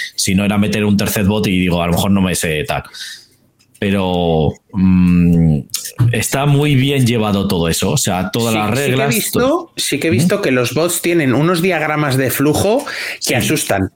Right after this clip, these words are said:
Speaker 1: Sí.
Speaker 2: O sea,
Speaker 1: Y yo al
Speaker 2: asustan.
Speaker 1: principio, cuando lo veía, digo, "Uf, no sé". Lo que pasa es que luego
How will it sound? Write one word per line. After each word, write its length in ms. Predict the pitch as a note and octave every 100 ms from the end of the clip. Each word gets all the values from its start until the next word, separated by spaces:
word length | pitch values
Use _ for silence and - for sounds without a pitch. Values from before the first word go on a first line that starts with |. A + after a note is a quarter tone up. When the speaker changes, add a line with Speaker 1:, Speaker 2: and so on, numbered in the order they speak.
| _
Speaker 1:
Sí. 580 | - - - - G#2 B2 -
Speaker 2:
O 40 |
sea, 220 | - C3 A2+
Speaker 1:
Y 40 |
yo 60 | A#2
al 60 | C3+ D#3+ D3+
Speaker 2:
asustan. 200 | B2+ A#2
Speaker 1:
principio, 440 | C3+ D#3+ F3+ D#3+
cuando 180 | B2 B2
lo 80 | B2
veía, 220 | B2 D3+ D3
digo, 160 | A#2+
"Uf, 260 | B2+ E3 -
no 140 | C3
sé". 220 | B2 F2+ - - - _
Lo 100 | G#2+
que 60 | A2
pasa 200 | D3+ F3
es 60 |
que 100 | F3
luego 560 | D#3+ E3+ E3 - -